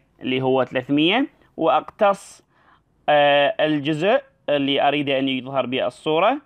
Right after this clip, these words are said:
بعدين أضغط على علامة الصح، راح ألاحظ إنه البرنامج راح ينشئ لي هذا القالب بثلاثة عرض في أربعة سنتيمتر للارتفاع. حتى أكون، آه، تكرار لهذه الصورة،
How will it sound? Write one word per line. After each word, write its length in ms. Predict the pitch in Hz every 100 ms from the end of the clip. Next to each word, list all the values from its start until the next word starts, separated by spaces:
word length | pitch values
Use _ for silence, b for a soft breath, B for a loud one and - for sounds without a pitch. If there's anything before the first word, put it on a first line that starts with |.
| _ b b -
بعدين 400 | 131 143 165 160 139
أضغط 460 | 143 139 143 -
على 140 | 139 139
علامة 540 | 123 131 131 131 131 - _ _
الصح، 420 | 180 175 139 - 131
راح 200 | 135 147
ألاحظ 320 | 151 151 147 147
إنه 200 | 139 139
البرنامج 500 | 131 131 139 135 123
راح 120 | 123
ينشئ 340 | 110 - 113
لي 240 | 131 135 - B B B -
هذا 360 | 139 135 135 - _ -
القالب 680 | 131 143 135 131 123 120
بثلاثة 800 | 127 131 135 - 143 139 147 147 127
عرض 340 | 143 175 233 _ _ -
في 200 | 139 -
أربعة 320 | 139 131 127 120
سنتيمتر 560 | 131 120 117 120 131
للارتفاع. 580 | 196 - - 120 110 - _
حتى 300 | - 185 -
أكون، 460 | 190 302 277 208 220 b b b -
آه، 680 | 147 143 135 131 120 - 151
تكرار 520 | 170 - 190 170 151
لهذه 500 | 139 135 147 135 123
الصورة، 540 | 113 160 156 190 277